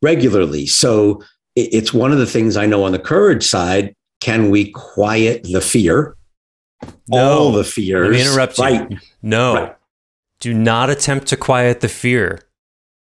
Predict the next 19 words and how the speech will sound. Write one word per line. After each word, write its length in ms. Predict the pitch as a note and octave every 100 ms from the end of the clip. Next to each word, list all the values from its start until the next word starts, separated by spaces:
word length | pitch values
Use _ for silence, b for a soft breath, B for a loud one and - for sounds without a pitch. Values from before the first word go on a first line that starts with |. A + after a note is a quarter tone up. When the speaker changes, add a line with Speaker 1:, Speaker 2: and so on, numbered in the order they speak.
| _ _ _ - B B _ _ -
Speaker 1:
It, 160 | C#3 -
it, 180 | C3 -
it's 340 | C3 - - -
the 160 | B2+ A#2+
courage 460 | - F3 G3+ A2+
then 180 | G#2 G#2
is 180 | A2+ -
really, 380 | B2 A#2+ A2+ - A#2 -
uh, 240 | A2+ G2+ G2+
immersing 580 | A#2 A#2 B2+ C#3+ - A#2+
yourself 580 | A2 G#2 - A2+ G2+ B2
in 160 | D3
it 160 | A#2+ -
and 140 | G#2
going 260 | A2 A2 G#2
forward 360 | - G#2+ G2+ F#2+
no 120 | F#2
matter 320 | E2+ D#2+ D2+
what. 300 | C#2+ C2+